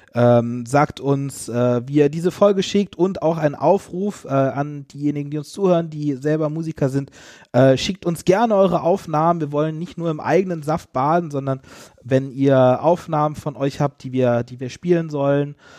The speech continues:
ähm, immer her damit, äh, schickt die an, an podcast at treppenhausorchester punkt de. Und unser Musikstück zum Ausklang ist die vierzigste Sinfonie von Mozart in einer Live-Aufnahme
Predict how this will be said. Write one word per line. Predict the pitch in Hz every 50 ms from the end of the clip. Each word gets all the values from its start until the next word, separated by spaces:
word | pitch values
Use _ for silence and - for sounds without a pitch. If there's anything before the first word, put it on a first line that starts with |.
| - - _ _ -
ähm, | 123 123 123 123 123 123 127 127 _ _
immer | - 170 170 160 151
her | 147 160 156 156
damit, | 151 143 139 143 147 151 - - 139
äh, | 120 127 127
schickt | 127 - 147 135 _ -
die | 135 127 123
an, | 101 117 120 120 120 117
an | 117 120
podcast | - - 185 175 - - 160 147 147 - - -
at | - -
treppenhausorchester | - 165 160 - 156 147 139 131 - 135 - - 143 - - - 127
punkt | - 135 127 120 -
de. | 135 151 170 196 214 196 - _ _ - - - _ _ - -
Und | - 165 190 208 202 185 - -
unser | - 165 175 165 160 151
Musikstück | 147 139 127 123 180 117 - - - 170 190 190 - - - -
zum | - - 170 180 180 -
Ausklang | 113 127 156 185 - - - - - 107 104 110 127 165 202 208 _ - _ - _ _ _ -
ist | 135 156 185 185 - - - - - - - _ _ _ _ _ _ _ _ _ _ _ _ _ -
die | 120 120 120 117 117 120 - - -
vierzigste | - 175 196 190 - 214 - - - 190
Sinfonie | 180 185 196 - - 175 180 208 254 254
von | - - 160 143
Mozart | 139 160 196 - - - 175 196 269 - - - - - _ _ _ _ _ _ _ -
in | 127 131 127 127 131
einer | - - 127 131 131 127 120
Live-Aufnahme | 113 107 143 226 - - - 143 143 - - 123 113 110 113 123 139 151 160 208 262